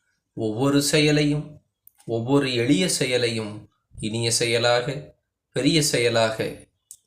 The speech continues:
மிகச்சிறப்பாக செய்து முடிப்ப நம்மால் இயலும். அது நம்முடைய அந்த செயலை,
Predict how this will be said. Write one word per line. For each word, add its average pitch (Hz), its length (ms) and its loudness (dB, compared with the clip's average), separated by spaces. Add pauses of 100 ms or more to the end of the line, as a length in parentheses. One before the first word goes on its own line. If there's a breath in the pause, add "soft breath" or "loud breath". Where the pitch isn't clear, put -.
(380)
மிகச்சிறப்பாக 165 1000 0
செய்து 143 320 -2
முடிப்ப 120 680 -2 (720)
நம்மால் 110 640 0
இயலும். 123 600 -4 (1500)
அது 117 580 -2
நம்முடைய 117 880 0 (100)
அந்த 107 300 -2
செயலை, 127 680 -2